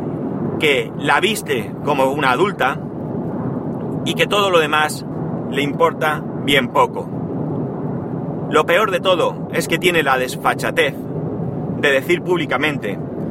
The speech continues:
que en la vida hay cosas más importantes que preocuparse porque una niña vaya maquillada.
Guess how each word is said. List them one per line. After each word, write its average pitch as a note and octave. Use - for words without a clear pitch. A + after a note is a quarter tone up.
que C#3
en C3
la C3
vida F3+
hay E3+
cosas D#3
más D3+
importantes C3
que A#2+
preocuparse A#2+
porque A#2
una C3
niña A#2
vaya A2
maquillada. F#2